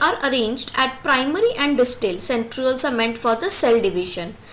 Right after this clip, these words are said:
Mitochondria become spirally coiled and acrosome is formed from Golgi complex. Acrosome is very important because it consists of an enzyme called hyaluronidase.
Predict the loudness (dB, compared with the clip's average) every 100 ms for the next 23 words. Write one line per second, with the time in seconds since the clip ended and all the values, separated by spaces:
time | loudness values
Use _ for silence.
0 | -18 -12 0 0 2 0 2 0 2 0
1 | 0 0 -4 -4 -2 0 2 2 2 0
2 | -2 0 2 2 -2 -4 -2 0 0 -2
3 | 0 0 0 0 -2 -2 -2 -4 -6 -4
4 | -4 -2 -2 -2 -4 -4 -6 -6 -8 -2
5 | 0 -2 -6 -6 -6 -6 -4 0 2 2
6 | 2 0 0 -2 -2 -6 -6 -2 -2 -2
7 | -6 -8 -14 -8 -2 0 2 0 -2 -2
8 | -2 -2 -2 -2 -2 -2 -2 -2 -2 -2
9 | -2 -2 0 -2 0 -2 -2 -2 -2 -4
10 | -4 -6 -4 -2 -2 -6 -6